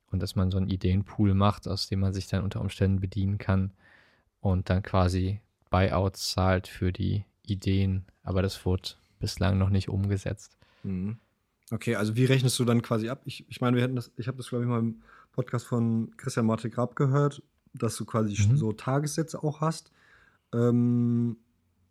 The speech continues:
Speaker 2: also wie rechnest du die
Speaker 1: Ja.
Speaker 2: Tagessätze ab? Sind das dann wirklich nur die Tage, wo du, sag ich mal, da bist, on set? Oder ist das dann schon so, ja, Vorbereitung ist auch ein ganzer Tag und das ist auch ein ganzer Tag und Nachbearbeitung, wo ich dann nochmal das sortiere, ist auch ein ganzer Tag?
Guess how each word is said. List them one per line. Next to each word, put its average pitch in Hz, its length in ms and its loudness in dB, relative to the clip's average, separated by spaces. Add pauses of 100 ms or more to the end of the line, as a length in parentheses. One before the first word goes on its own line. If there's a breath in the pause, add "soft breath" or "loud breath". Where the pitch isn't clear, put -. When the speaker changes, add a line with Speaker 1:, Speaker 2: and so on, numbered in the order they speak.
(180)
Speaker 2:
also 110 200 -4 (120)
wie 123 140 2
rechnest 127 360 2
du 113 40 4
die 92 80 8
Speaker 1:
Ja. 87 40 8
Speaker 2:
Tagessätze 135 600 2
ab? 123 200 -6
Sind 120 140 4
das 120 120 0
dann 110 140 4
wirklich 135 220 0
nur 123 100 2
die 120 100 0
Tage, 120 300 0
wo 113 100 0
du, 110 280 0 (1040 loud breath)
sag 107 160 0
ich 104 40 0
mal, 104 120 0
da 113 180 6
bist, 160 340 2
on 120 120 4
set? 170 400 2 (140)
Oder 131 380 6 (220)
ist - 160 -4
das 117 80 -4
dann 123 140 2
schon 131 200 2
so, 120 100 0
ja, 113 200 2
Vorbereitung 127 840 0
ist 110 140 -4
auch 139 140 0
ein 147 80 4
ganzer 139 260 2
Tag 135 400 2
und 113 120 -2
das 117 160 0
ist 107 120 -6
auch 127 120 -2
ein 139 100 2
ganzer 127 220 -2
Tag 127 360 -2
und 117 400 -2
Nachbearbeitung, 120 840 0
wo 117 100 2
ich 110 100 -4
dann 113 120 -2
nochmal 110 260 -2
das 107 120 -6
sortiere, 127 340 -4
ist 110 100 -2
auch 135 140 -4
ein 143 80 2
ganzer 131 240 -2
Tag? 131 320 0